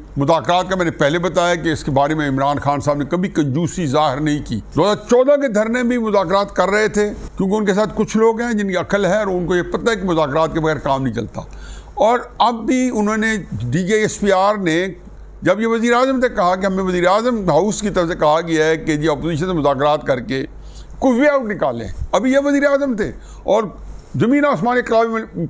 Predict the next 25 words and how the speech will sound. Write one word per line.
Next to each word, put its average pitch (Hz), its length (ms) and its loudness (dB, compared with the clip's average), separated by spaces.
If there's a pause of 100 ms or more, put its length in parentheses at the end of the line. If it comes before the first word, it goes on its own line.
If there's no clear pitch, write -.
कलावे 240 280 4
मिलाए 202 260 2
हुए 185 200 0
थे 170 80 -2
और 165 100 0
कह 170 180 2
रहे 170 140 0
थे 160 120 0
जी 151 140 -2
कि 143 160 -4
मैं 139 260 0
तो 147 160 -2 (680)
फटियाँ 226 400 0
तोड़ 202 260 -2
दूंगा, 156 320 0
तो 143 140 -2 (100)
ये 247 200 2
कर 202 240 -2
दूंगा 165 300 -2
और 151 180 0
अमेरिका 220 380 -2
की 196 140 -4
ऐसी 175 240 -2
तैसी 160 380 -2
और 139 120 0